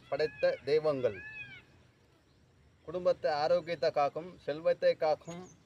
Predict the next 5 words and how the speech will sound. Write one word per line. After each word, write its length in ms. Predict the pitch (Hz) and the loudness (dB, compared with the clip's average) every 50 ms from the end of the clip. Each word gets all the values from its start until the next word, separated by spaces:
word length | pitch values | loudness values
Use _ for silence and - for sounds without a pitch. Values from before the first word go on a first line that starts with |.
| _ _ _ _ _ _ _ _ _ _ _ _ _ _ _ _ _ _ _ _ _ _ _ _ _ | _ _ _ _ _ _ _ _ _ _ _ _ _ _ _ _ _ _ _ _ _ _ _ _ _
நலம-, 720 | - 135 143 160 175 185 190 190 185 185 180 185 185 - - - - _ _ _ _ | -8 -6 -2 -2 0 0 -2 -2 -2 -2 -2 -2 -2 -4 -8 -14 -20 _ _ _ _
நல்லபடியாக 760 | - 143 156 165 165 160 160 156 160 156 156 156 151 165 185 180 - - | -8 -4 -2 -2 0 0 0 2 4 4 4 4 4 2 0 -2 -6 -10
நிம்மதியாக 640 | 147 147 151 160 156 156 160 156 147 147 170 185 180 | -10 -8 -6 -4 -2 0 2 2 2 0 -2 -4 -4
இருந்து 280 | - - 156 175 165 151 | -6 -10 -10 -8 -8 -6
வாழ்வதற்கு 720 | 131 135 147 156 160 156 151 143 147 143 143 - - 185 | -4 -2 -2 -2 -2 -2 -4 -4 -4 -6 -8 -10 -14 -16